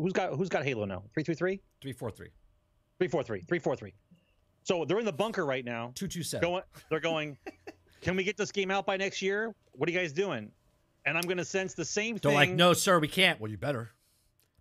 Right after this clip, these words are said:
Speaker 2: PlayStation
Speaker 1: Right.
Speaker 2: just announced their
Speaker 1: Um,
Speaker 2: fucking console.
Speaker 1: Right. They're, I guarantee you, somebody, somebody in three four three is shitting their pants right now.
Speaker 2: Right. And here's the best part. Don't worry about it, guys. Because even if Halo Infinite comes out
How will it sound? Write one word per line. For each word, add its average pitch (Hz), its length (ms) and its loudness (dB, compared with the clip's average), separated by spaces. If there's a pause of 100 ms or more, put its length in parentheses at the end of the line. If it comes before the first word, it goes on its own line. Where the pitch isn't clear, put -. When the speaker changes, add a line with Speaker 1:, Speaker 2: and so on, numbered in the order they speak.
(120)
Speaker 2:
PlayStation 143 180 0
Speaker 1:
Right. 180 180 2
Speaker 2:
just 123 140 -2
announced 123 300 0
their 127 100 -2
Speaker 1:
Um, 170 60 2
Speaker 2:
fucking 131 240 0
console. 113 520 -2 (280)
Speaker 1:
Right. 185 200 2 (320)
They're, 185 300 0 (560)
I 135 80 2
guarantee 196 480 -2
you, 196 120 0
somebody, 202 580 -2
somebody 208 640 -2
in 170 160 0
three 175 240 -2
four 170 240 -2
three 160 280 -2
is 131 60 0
shitting 156 240 0
their 139 120 0
pants 135 320 -2
right 107 120 0
now. 95 140 -4 (120)
Speaker 2:
Right. 131 240 -4 (320)
And 131 80 -6
here's 165 140 -4
the 143 60 -10
best 156 200 -2
part. 110 180 -4
Don't 165 120 -4
worry 180 120 0
about 131 180 0
it, 110 60 -6
guys. 107 280 -6 (240)
Because 131 300 -8
even 202 240 -8
if 170 100 -6
Halo 175 340 -6
Infinite 151 340 -10
comes 143 260 -8
out 127 300 -2